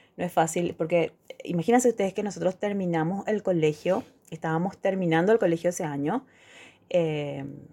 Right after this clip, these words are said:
en, eh, y a mitad de año nos casamos, o sea, tuvimos que dejar el colegio, tuvimos que hacer libre, terminamos el colegio en menos de, antes que nuestros compañeros <laughs> terminamos, ¿verdad? Porque hicimos libre al, al mes siguiente de casarnos, ya, ya nos, ya rendimos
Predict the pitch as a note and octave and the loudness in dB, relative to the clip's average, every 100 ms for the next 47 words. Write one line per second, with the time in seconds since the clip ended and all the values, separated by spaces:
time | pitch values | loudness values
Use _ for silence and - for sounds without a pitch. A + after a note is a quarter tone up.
0 | _ _ _ D#3+ D3+ D#3 D#3+ - E3 - | _ _ _ -2 0 -2 -4 0 2 2
1 | - E3+ E3+ D#3+ G#3 G3+ G#3+ C#4 B3+ - | 2 2 2 2 2 2 0 0 -2 -2
2 | - E4+ C#3 C3 - - - D3 D3 D#3+ | 0 2 0 -2 -14 -18 -10 -4 0 0
3 | E3 G3+ F3 E3 E3+ G#3 A3 F3 E3 G3 | 0 -2 0 2 2 2 2 2 0 -4
4 | B3 _ _ _ D#3+ E3 F3+ D3+ D3 D#3 | -6 _ _ _ -4 2 2 4 2 2
5 | F3+ E3 E3 D#3+ E3 - _ _ E3+ E3+ | 0 2 4 4 0 -10 _ _ 0 2
6 | E3+ D#3 F3+ F#3 D#3+ D3+ F3 D#3+ D#3 D#3 | 0 0 0 0 0 2 2 2 2 2
7 | D#3 F3 F3+ - F3 F3 F#3 G3+ G3+ G#3+ | 2 2 0 2 2 2 2 2 2 4
8 | A3 G#3 D#3+ D#3+ G3 - - A3+ G#3 G3 | 6 6 6 6 6 4 0 0 0 -2
9 | G3 G3 C4+ B3 F3+ F#3 F3+ F3 F3 E3 | -4 -2 0 0 0 0 -4 -4 -4 -2
10 | F#3 F3 F3+ E3+ E3+ D#3+ - D#3 D#3 D#3+ | -2 -2 2 4 4 4 2 2 2 0
11 | F3+ E3 D#3+ D#3+ E3+ E3+ E3 E3 D#3 D3 | 0 0 2 4 4 4 2 0 -2 0
12 | E3+ E3+ D#3+ D3+ D3 D#3 E3+ F3 - D#3+ | 0 0 2 0 -2 -2 0 0 -2 -4
13 | D#3+ E3+ E3 E3+ F3 E3 F3 F3 | -4 -4 2 6 6 6 2 0